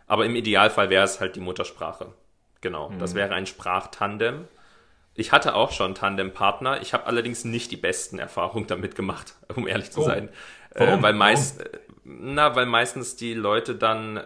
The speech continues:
Speaker 1: ähm, das ist ja wie so bei Dating-Apps auch, ja? Also das, es, es kann ja einfach sein, dass die Chemie dann nicht stimmt zwischen den
Speaker 2: Mhm.
Speaker 1: beiden, die sich da treffen. Also die Chemie
Speaker 2: Mhm.
Speaker 1: stimmt nicht. Heißt,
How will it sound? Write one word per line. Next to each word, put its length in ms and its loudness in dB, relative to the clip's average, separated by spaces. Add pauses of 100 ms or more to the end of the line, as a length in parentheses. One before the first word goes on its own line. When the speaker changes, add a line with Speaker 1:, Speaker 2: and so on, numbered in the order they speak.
Speaker 1:
ähm, 360 -10 (540)
das 160 0
ist 180 -4
ja 180 2
wie 100 -2
so 160 0
bei 160 4
Dating-Apps 840 0
auch, 380 -4
ja? 200 4
Also 200 -2
das, 400 -4 (140)
es, 200 -10
es 140 -10
kann 160 0
ja 100 2
einfach 240 -2
sein, 240 0
dass 140 -4
die 100 -8
Chemie 360 -6
dann 220 -2
nicht 220 -8
stimmt 460 -4 (200)
zwischen 340 -12
den 160 -6
Speaker 2:
Mhm. 40 -12
Speaker 1:
beiden, 340 0 (680)
die 80 -6
sich 140 -10
da 120 2
treffen. 500 -4
Also 200 -4
die 200 -12
Chemie 340 -4
Speaker 2:
Mhm. 40 -6
Speaker 1:
stimmt 360 -8
nicht. 280 -10 (320)
Heißt, 460 2